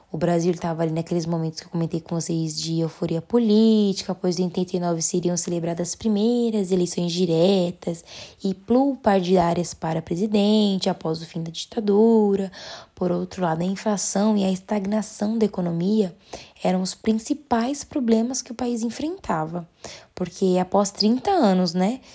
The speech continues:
sem poder eleger um presidente, o Brasil sentia que naquele momento tava todo mundo ali, o pessoal tava com esperança, porque sentia que eles estavam recuperando seus direitos políticos que haviam sido suspensos pela ditadura militar, né?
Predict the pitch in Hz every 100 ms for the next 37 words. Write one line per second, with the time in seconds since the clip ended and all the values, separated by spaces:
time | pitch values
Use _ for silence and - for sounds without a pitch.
0 | _ - 214 202 202 180 185 190 180 185
1 | 208 254 311 254 208 170 190 285 294 -
2 | 185 - - - - 196 202 208 226 254
3 | 240 254 247 240 233 247 294 339 262 202
4 | 254 - 269 226 247 226 285 330 339 285
5 | 226 240 233 240 226 226 - 170 190 285
6 | - 226 - - - - 214 - 220 247
7 | 220 262 254 247 240 220 262 262 277 285
8 | 247 - - - 226 247 240 277 254 247
9 | 302 302 254 220 190 202 196 - - 190
10 | 202 214 254 - 233 214 214 240 233 -
11 | 208 202 - 220 - 202 262 285 247 -
12 | 202 185 180 - - 180 170 170 175 -
13 | 170 165 156 170 196